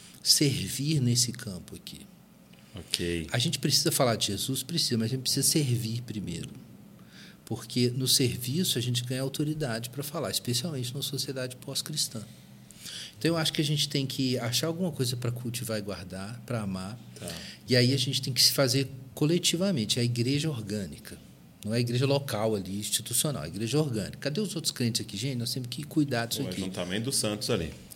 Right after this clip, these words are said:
Speaker 1: Como que a gente vai cuidar? Porque aí a gente tá pensando em quê? Em que a gente tem que dar uma demonstração dentro do campo.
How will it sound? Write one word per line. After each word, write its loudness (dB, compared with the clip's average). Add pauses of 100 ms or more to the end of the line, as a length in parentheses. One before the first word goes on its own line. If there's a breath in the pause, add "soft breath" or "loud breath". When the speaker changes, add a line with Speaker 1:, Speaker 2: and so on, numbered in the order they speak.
(200)
Speaker 1:
Como 2
que 0
a 4
gente 0
vai 4
cuidar? 0
Porque -4
aí 4
a 2
gente 0
tá 0
pensando 0
em -2
quê? -6
Em -8
que -4
a -2
gente -2
tem -4
que -6
dar -4
uma 0
demonstração -4 (640)
dentro -2
do -6
campo. -12